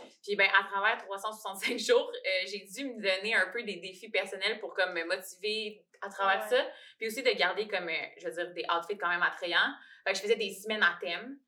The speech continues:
Speaker 2: Mhm.
Speaker 1: Fait que j'avais des semaines Gossip Girl, des semaines
Speaker 2: Oh
Speaker 1: Emily
Speaker 2: oui.
Speaker 1: Paris. Euh, après ça, j'avais beaucoup de gens qui mettaient des, au défi. Fait que, tu peux-tu faire un outfit avec ton morceau de
Speaker 2: Ouais.
Speaker 1: vêtement le plus vieux ? Puis des trucs de même. Fait que j'interagissais aussi beaucoup avec, euh,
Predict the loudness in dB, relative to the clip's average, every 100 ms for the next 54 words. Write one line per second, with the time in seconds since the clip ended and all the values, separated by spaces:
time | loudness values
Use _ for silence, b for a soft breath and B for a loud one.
0 | _ -16 -8 -2 2 2 0 -4 -2 2
1 | 0 0 -6 -2 -2 -2 -8 2 6 6
2 | 6 2 4 4 4 0 -8 -4 2 4
3 | 4 2 -2 0 4 4 2 -8 -2 2
4 | 4 2 0 -4 -6 -6 -6 -8 -10 -14
5 | -14 -10 -8 -4 -2 -2 -4 -20 -14 -10
6 | 0 2 4 6 4 4 2 0 0 0
7 | -2 -6 -4 -2 0 0 0 -2 -6 -8
8 | -2 -2 -2 -8 -12 -10 -12 -6 -2 0
9 | 0 -2 -4 -6 -4 -6 -6 -8 -8 -14
10 | -6 -2 0 -2 0 -2